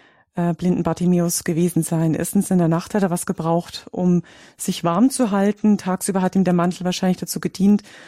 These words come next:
den vor sich auszubreiten und das Geld auch einzusammeln. Denn er hat ja vom Betteln gelebt.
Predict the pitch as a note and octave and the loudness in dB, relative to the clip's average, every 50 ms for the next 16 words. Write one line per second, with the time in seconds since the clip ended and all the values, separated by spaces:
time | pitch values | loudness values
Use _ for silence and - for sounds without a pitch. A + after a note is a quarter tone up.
0 | - - - - - F#3+ F#3+ F#3 F3+ F3 - - - - - - - G3 F#3+ F#3 | -20 -20 -20 -10 -4 0 2 2 2 0 -2 -6 -10 -12 -8 -4 0 0 0 0
1 | - F#3+ F3 - G#3 - - - A#3+ - F#3+ G3+ G#3 - G#3+ G3+ G#3 G#3 G3+ - | 0 0 0 0 0 0 0 -2 0 0 0 0 0 0 0 0 2 0 0 0
2 | - F#3+ A#3 G3+ F#3 F3+ - - - F3 F3+ - F3+ - F3 F3 F3 E3 E3 E3 | 0 0 2 2 0 -2 -2 -2 -2 -2 -2 -2 -2 0 0 2 2 2 0 0
3 | - - - - - - - _ _ _ - F3+ F3 E3+ E3 E3+ F3+ - F3 F3 | -2 -8 -20 -20 -20 -20 -20 _ _ _ -4 -2 0 0 0 -2 -2 -4 -4 -8
4 | - F3+ F3+ - - F3 - - F#3+ F3+ F3+ F3 - - _ - F#3+ F3+ E3+ F3+ | -6 -6 -6 -4 -4 -4 -2 2 2 4 2 2 0 -8 _ -2 -2 0 2 0
5 | F3 F3 - _ - - - | 0 0 -2 _ -14 -14 -14